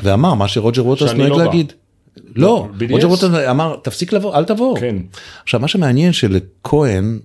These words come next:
Speaker 1: אה, זה אכפת היה. זה העסיק אותו, הוא לא, הוא לא טאטא את זה,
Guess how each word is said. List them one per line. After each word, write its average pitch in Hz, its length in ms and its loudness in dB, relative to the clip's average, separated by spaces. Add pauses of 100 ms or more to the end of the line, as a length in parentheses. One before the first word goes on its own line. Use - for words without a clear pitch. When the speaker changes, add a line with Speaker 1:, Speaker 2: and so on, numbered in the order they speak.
(100)
Speaker 1:
אה, 107 40 -16 (280)
זה 85 340 -4
אכפת - 420 -4
היה. 71 180 -4 (560)
זה 92 160 -2
העסיק 95 380 0
אותו, 87 200 -2
הוא 85 140 -2
לא, 113 320 2 (100)
הוא 107 120 0
לא 120 60 4
טאטא 104 540 0
את 76 80 -10
זה, 78 120 -10